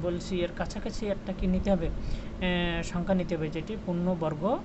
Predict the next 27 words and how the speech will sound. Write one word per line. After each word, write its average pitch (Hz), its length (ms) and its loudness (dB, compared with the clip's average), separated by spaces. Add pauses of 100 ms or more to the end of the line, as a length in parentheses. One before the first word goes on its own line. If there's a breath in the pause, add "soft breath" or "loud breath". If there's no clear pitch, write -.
(180)
সংখ্যা 175 300 0
হয়, 156 200 0
তাকে 156 220 -4
বর্গমূল 170 560 4
করবেন। 160 380 2 (420 loud breath)
এরকম 208 160 4
কাছাকাছি 208 420 0
কত? 175 100 2
একশো 175 240 2 (100)
চুয়াল্লিশ। 208 420 -2 (400 loud breath)
একশো 185 340 -4
চুয়াল্লিশের 196 640 0 (440 loud breath)
বর্গমূল 180 460 2
করলে 180 240 2
হয় 175 220 2
হচ্ছে 170 280 -2
বারো। 180 360 2 (160)
তো 180 100 -2
বারোর 175 320 0
থেকে 196 240 -4
ছোট 185 260 0 (260)
কি 208 160 -2
কি 202 80 2
মৌলিক 185 260 4
সংখ্যা 175 300 -2
আছে? 165 300 2 (540 loud breath)
দুই, 185 440 2